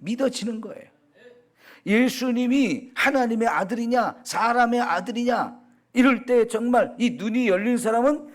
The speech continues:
예수님이 사람이면서도 동시에 하나님의 아들인 것이 믿어지는 거예요. 이 십자가가 유대인들의 눈에 보이는 이게 꺼리끼는 것이다 그랬어요.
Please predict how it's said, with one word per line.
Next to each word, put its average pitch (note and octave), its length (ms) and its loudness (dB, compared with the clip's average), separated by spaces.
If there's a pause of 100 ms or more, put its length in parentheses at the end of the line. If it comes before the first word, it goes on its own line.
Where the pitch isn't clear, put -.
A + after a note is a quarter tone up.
예수님이 A#3 400 0
사람이면서도 C4 920 2
동시에 C4+ 640 -2 (120)
하나님의 D4 680 0
아들인 G#3+ 420 -6
것이 F#3+ 440 -8
믿어지는 G#3+ 560 -4
거예요. - 340 -12 (1900)
이 A#3 120 2
십자가가 G3 1080 0 (1900)
유대인들의 F#3 760 0
눈에 D#3 240 -4
보이는 C#3 560 -2 (360)
이게 D3+ 340 -4
꺼리끼는 G#3 580 -4
것이다 D#3 360 -6
그랬어요. - 420 -16